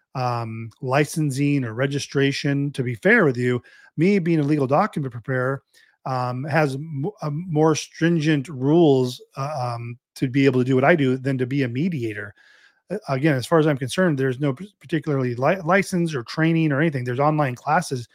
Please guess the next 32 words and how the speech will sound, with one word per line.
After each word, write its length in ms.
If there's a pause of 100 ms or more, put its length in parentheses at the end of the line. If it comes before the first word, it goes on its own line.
(180)
There's 140
a 60
six-hour 480
class 320
I 80
saw 260
online, 420 (360)
um, 360
that 100
you 80
just 160
watch 260
videos, 520
and 80
now 160
you 180
can 140
say, 200
"Hey, 120
I'm 100
a 60
certified 480
mediator 640 (360)
by 160
X 240
Y 180
Z, 540
you 100
know, 240
certification 680
or 20
company." 400